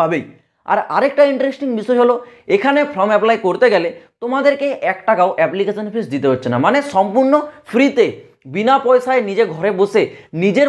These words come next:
মোবাইল থেকেই ফর্মটা অ্যাপ্লাই করতে পারবে। কিভাবে ফর্মটা অ্যাপ্লাই করবে সেটাও আমি তোমাদেরকে লাইভ ডেমো দেখিয়ে দেবো, অবশ্যই তোমরা ভিডিওটা বিনা স্কিপ করে কমপ্লিট দেখো। প্রথমে আমি তোমাদেরকে এই ভ্যাকেন্সির all ডিটেলসটা একটু ক্লিয়ার করে দিই। এই ভ্যাকেন্সিটা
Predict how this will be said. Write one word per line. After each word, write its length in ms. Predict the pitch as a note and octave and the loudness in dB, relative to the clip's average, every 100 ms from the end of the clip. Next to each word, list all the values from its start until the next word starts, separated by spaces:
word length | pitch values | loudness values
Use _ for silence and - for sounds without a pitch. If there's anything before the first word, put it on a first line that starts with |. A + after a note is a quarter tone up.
| A3 | 0
মোবাইল 260 | F3+ A3 B3+ B3+ | 0 0 0 -2
থেকেই 200 | A3+ A#3 | -2 -2
ফর্মটা 240 | G3 G3 A3+ | -4 -2 -2
অ্যাপ্লাই 220 | E3+ F3 F3+ | 0 -2 -4
করতে 160 | F#3+ D3+ | -6 -6
পারবে। 220 | B2+ G2+ - _ _ E3+ | -6 -8 -16 _ _ -6
কিভাবে 280 | F3+ G#3 B3 | 0 2 2
ফর্মটা 240 | A#3+ A#3 A#3+ | 0 2 2
অ্যাপ্লাই 200 | A#3 A#3+ | 2 2
করবে 200 | A#3 A#3+ C#4 - _ _ | 2 2 0 -4 _ _
সেটাও 240 | G#3 A3+ C4+ | -2 2 2
আমি 100 | C4 C4 | 2 -2
তোমাদেরকে 300 | B3 B3+ B3 G3 | 0 0 0 2
লাইভ 160 | G#3 G3+ | 0 0
ডেমো 180 | A3 A#3 G3+ | -2 -2 -2
দেখিয়ে 220 | F#3 A3 | -2 2
দেবো, 160 | A3+ B3+ B3+ - - D#3+ | 4 2 -2 -16 -2 0
অবশ্যই 340 | F#3+ C#4 C#4+ A#3+ | 2 0 -2 -4
তোমরা 160 | G#3+ A#3 E3+ | -2 -4 -2
ভিডিওটা 260 | F#3+ A3 A3 - C#3+ | 0 0 -2 -10 -4
বিনা 200 | G3 B3+ | 0 -2
স্কিপ 200 | - A3 G3+ | -2 -4 0
করে 120 | A3 G3+ | 0 2
কমপ্লিট 280 | E3 E3 D#3+ B2+ | 0 0 0 -2
দেখো। 160 | G#2 - - - - - | -4 -12 -20 -20 -10 -2
প্রথমে 260 | F#3+ D4 D4+ | 0 4 2
আমি 80 | C#4+ | 4
তোমাদেরকে 380 | C#4 C#4 C#4 C#4 C4+ A3 | 2 2 2 2 2 2
এই 80 | A#3 | 0
ভ্যাকেন্সির 380 | B3 A#3+ A#3+ A#3 - | -2 -2 -4 -6 0
all 100 | F#3 G3+ | 0 0
ডিটেলসটা 300 | G3 A3 A#3 | -4 -6 -6
একটু 120 | A#3+ A#3 | -6 -2
ক্লিয়ার 200 | F3 D#3 D3 | 0 0 0
করে 120 | C3 | -4
দিই। 100 | G#2+ - - _ - | -6 -14 -20 _ -4
এই 140 | G3+ C#4+ A3 | 0 0 0
ভ্যাকেন্সিটা 480 | G#3+ C#4+ C4 G3+ | 0 2 0 0